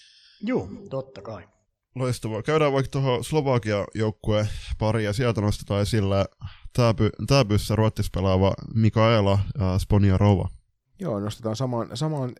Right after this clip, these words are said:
Speaker 3: hetkeen myöskin Katarina Klapitovaa tuolta Pirahna Tšyyristä Sveitsistä, jolle on luvassa kuudennet naisten M M-kisat.
Speaker 1: Ja sitten vielä kolmantena nostona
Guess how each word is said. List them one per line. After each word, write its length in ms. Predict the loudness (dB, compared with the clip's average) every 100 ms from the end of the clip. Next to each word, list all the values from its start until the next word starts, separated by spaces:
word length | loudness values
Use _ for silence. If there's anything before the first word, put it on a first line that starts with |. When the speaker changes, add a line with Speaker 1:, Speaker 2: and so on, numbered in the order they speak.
| -8 -6
Speaker 3:
hetkeen 420 | -6 -6 -6 -4
myöskin 340 | -6 -6 -8
Katarina 520 | -6 -6 -4 -4 -4 -6
Klapitovaa 760 | -8 -6 -6 -6 -6 -4 -4
tuolta 300 | -4 -8 -8
Pirahna 380 | -6 -6 -6 -8
Tšyyristä 580 | -6 -4 -2 -4 -6 -12 -14 -20 -12
Sveitsistä, 760 | -8 -2 0 -2 -4 -10 -6 -4
jolle 320 | -4 -4 -6
on 100 | -8 -12
luvassa 440 | -8 -6 -6 -8 -12 -8
kuudennet 480 | -4 -2 -4 -6 -4
naisten 440 | -4 -4 -4 -4
M 60 | -4
M-kisat. 400 | -4 -4 -4 -10 -20 -20 _ _ _ _ -12
Speaker 1:
Ja 340 | -8 -6 -8
sitten 360 | -10 -10 -10 -8
vielä 200 | -8 -8
kolmantena 540 | -8 -8 -8 -10 -10
nostona 580 | -10 -10 -10 -10 -10